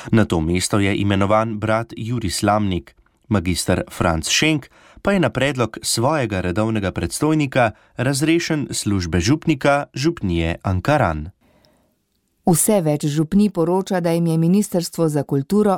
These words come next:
Speaker 2: zavrnilo sofinanciranje pri obnovi sakralne dediščine. Med njimi so župnija Malečnik, mariborska stolna župnija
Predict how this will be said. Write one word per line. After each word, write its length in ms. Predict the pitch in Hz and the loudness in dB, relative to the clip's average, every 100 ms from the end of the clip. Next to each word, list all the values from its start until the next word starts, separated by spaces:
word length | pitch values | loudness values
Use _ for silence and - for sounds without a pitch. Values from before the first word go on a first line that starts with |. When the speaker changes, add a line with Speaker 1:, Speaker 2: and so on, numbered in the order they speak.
| - | -2
Speaker 2:
zavrnilo 760 | 165 175 160 170 196 196 131 | -2 0 2 2 2 2 0
sofinanciranje 1040 | 127 156 143 156 143 143 180 170 156 156 147 - - | -2 -6 -4 -2 0 0 0 2 2 2 -2 -6 -12
pri 140 | - 185 | 0 2
obnovi 420 | 160 165 151 151 | 4 2 2 0
sakralne 560 | - 147 147 139 139 131 | -2 -2 0 2 2 0
dediščine. 680 | 135 120 110 - 143 139 - - - - - | 0 -2 -4 -2 0 0 -2 -10 -20 -20 0
Med 160 | 202 196 | 2 4
njimi 300 | 202 202 196 | 4 4 0
so 180 | - 180 | -2 -2
župnija 460 | 170 160 196 180 | -2 2 2 4
Malečnik, 720 | 165 165 135 - - 131 - - | 2 2 0 -4 -6 -6 -6 -2
mariborska 600 | 151 156 151 151 - 143 | 0 2 2 0 -2 -4
stolna 420 | - 185 185 170 | 0 2 2 2
župnija 540 | 160 160 180 175 170 | 0 0 2 2 2